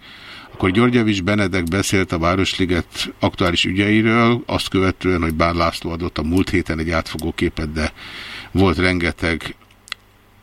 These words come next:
most nem fogok szóképzavarral élni, tehát volt novum, öm, és aztán elérkeztünk a mi kettőnk beszélgetéséhez, és habár még csak nagyjából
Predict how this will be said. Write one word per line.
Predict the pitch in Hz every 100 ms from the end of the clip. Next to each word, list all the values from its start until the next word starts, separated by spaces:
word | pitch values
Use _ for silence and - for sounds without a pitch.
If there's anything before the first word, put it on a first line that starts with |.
| _ _ - - _ -
most | -
nem | 87
fogok | 82 85 76
szóképzavarral | 90 82 90 - - 80 80 78 78
élni, | 80 85
tehát | - - -
volt | 87 76 -
novum, | 104 113 127 139 156 - - - -
öm, | 104 98 98 98 98 95 98 98 - _ -
és | 117
aztán | 127 - 107 101
elérkeztünk | - 95 92 85 90 - 90 87 -
a | 82
mi | 90
kettőnk | 90 82 - 82
beszélgetéséhez, | 95 - 110 104 107 - 104 - 104 101 92
és | 95 92 - - -
habár | 95 87 87
még | 90 -
csak | 87 82 - - - - - - - -
nagyjából | - 90 90 87 92 98 98 98